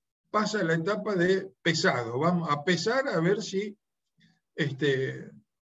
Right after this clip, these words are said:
eh, cumple con los requisitos iniciales y luego sigue por todas las etapas hasta que llega al almacenado.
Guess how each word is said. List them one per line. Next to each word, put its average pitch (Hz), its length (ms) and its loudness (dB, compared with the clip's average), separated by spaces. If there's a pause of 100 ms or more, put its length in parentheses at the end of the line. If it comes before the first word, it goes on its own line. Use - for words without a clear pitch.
(180)
eh, - 320 -14
cumple 202 340 6
con 160 180 0
los 160 140 0
requisitos 160 960 0 (1080)
iniciales 190 800 2
y 165 60 4
luego 220 520 2 (240)
sigue 214 460 2
por 135 280 -4
todas 185 220 4
las 170 200 0
etapas 208 540 -2
hasta 160 300 -4
que 170 140 4
llega 196 380 4
al 151 180 -2
almacenado. 139 1040 -2